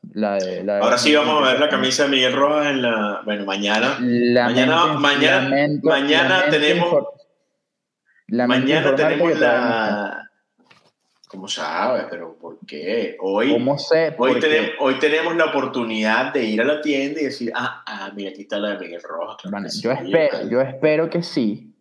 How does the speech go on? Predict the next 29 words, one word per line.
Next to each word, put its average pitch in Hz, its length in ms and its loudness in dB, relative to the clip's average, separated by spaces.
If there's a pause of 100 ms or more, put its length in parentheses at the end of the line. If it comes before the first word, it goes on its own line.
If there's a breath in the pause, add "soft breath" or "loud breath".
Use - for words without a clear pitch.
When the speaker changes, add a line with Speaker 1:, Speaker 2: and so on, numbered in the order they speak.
Speaker 1:
porque 113 680 -2 (760)
vi 117 760 0
la 110 180 0
semana 113 360 0
pasada, 117 640 0
que 104 140 -2
fui 104 180 -2
al 107 120 2
estadio, 135 340 4
por 123 140 0
cierto, 143 340 2
a 123 60 4
ver 123 260 2
cuáles 143 300 2
son 147 160 0
los 147 100 0
nuevos 151 240 0
puestos 143 280 0
de 147 60 -2
comida 139 480 0
y, 98 340 -4
y 104 100 -4
qué - 140 -4
es 113 100 -4
lo 120 140 0
que, 123 300 2
lo 123 120 2
que 147 140 0
hay. 139 160 2